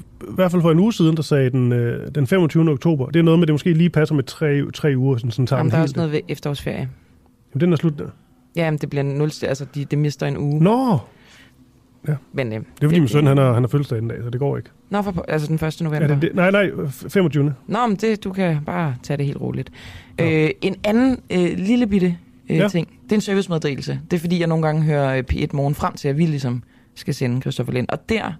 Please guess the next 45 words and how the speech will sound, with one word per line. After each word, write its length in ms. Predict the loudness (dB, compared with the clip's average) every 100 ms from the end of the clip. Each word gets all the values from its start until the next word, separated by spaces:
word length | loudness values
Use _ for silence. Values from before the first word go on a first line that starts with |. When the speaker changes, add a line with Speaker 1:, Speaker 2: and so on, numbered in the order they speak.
| _ _ -8
Speaker 2:
der 80 | -6
fortæller 480 | -6 -4 -4 -4 -4
nyhederne 420 | 0 2 2 0
mig, 260 | -2 -4 -4
at 260 | -6 -6 -8 _ _ -20 -18
strømmen 560 | -14 -4 -4 -2 -2 -2
er, 300 | -2 0 -2 -2 -6
altså 160 | -6
den 240 | -4 -4 -2
rene 260 | 0 2
strøm 380 | 0 -2 -4 -4
er 80 | -8
gratis 460 | -6 -4 -4 -4 -4
mellem 340 | -4 -4 -6 -8 _ _ _
fjorten 360 | -2 0 0 -4
og 80 |
femten 300 | -2 -2 0
i 20 | 0
dag. 160 | 0 -2
Der 60 |
er 60 | -4
så 140 | -4
stadig 260 | -6 -2 0
en 80 | 2
lille 260 | 2 2 -2 -12 -20 -20 -20 -6
afgift, 300 | -4 -4 -6
fordi 180 | -4 -6
strømmen 280 | -4 -6 -6
skal 140 | -10
transporteres, 640 | -8 -8 -8 -8 -6 -2
men 80 | -2
det 200 | 0 0 0
er 140 | -4 -6 -12 _ _ _
sindssygt 640 | -14 -6 -6 -6 -6 -4
godt 180 | -4 -6
tidspunkt 420 | -6 -8 -8 -6
at 60 | -8
bruge 160 | -8
strøm. 220 | -6 -8 -8 _ _ _ _ _ _ _ _
Det 60 | -4
er 40 |
meget 160 | -2 -2
godt 120 | -2
at 80 | -2
vide 140 | -6